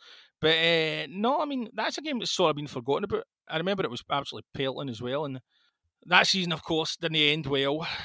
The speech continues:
We, uh, blew the league in the last day of the season, yes. But, uh, no, we did win the cup. It was against us right in the final, Martin O'Neill's last game as manager. A pretty dismal game where we s-, contrived to miss a load of sitters and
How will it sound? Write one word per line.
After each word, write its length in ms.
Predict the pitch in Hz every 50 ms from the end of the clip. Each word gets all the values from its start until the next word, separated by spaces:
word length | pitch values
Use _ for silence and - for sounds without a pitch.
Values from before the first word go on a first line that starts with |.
| - - - -
We, 160 | 139 135 131
uh, 240 | 127 123 127 127 117 104 -
blew 180 | 123 131 139
the 60 | 135 123
league 180 | 123 127 123
in 60 | 123
the 60 | 120 117
last 220 | 117 123 123 -
day 60 | 127 120
of 60 | 120
the 40 | 120
season, 300 | 117 110 113 113 120 110
yes. 220 | 101 107 113 - -
But, 140 | - 160 156
uh, 340 | 156 165 165 160 160 160 156 - _ _ _ -
no, 360 | 208 208 214 226 240 233 233
we 100 | 214 202
did 160 | 220 226 202
win 140 | 190 180 160
the 80 | 143
cup. 300 | - - 156 170 196 - - - - 135
It 100 | 135 120
was 320 | 135 127 120 - - - -
against 380 | 131 127 120 139 139 131 -
us 160 | 131 123 120 113
right 180 | 117 127 -
in 100 | - 135
the 60 | 120
final, 280 | 113 - 120 131 156 165
Martin 260 | 139 131 127 117 123
O'Neill's 280 | 123 131 131 127 110 107
last 300 | 123 127 120 - - -
game 160 | 123 120 127
as 120 | 117 -
manager. 420 | 113 110 117 127 143 151 165 175 165 - _ _ _ _ _ _ _ _ _ -
A 60 | 135
pretty 360 | - - 156 147 135 123 113 107 _ _ _ _ _ _ _ _ _ -
dismal 360 | - 135 135 123 131 135 123
game 220 | 113 123 120 120 131
where 120 | 135 127
we 120 | 113 117 110
s-, 180 | - - - _
contrived 640 | - - 120 - - - - - 131 127 131 135 -
to 80 | - 131
miss 200 | 120 131 127 -
a 60 | 127
load 120 | 127 120
of 80 | 117 -
sitters 360 | - - 120 - 135 139 127
and 160 | 131 120 113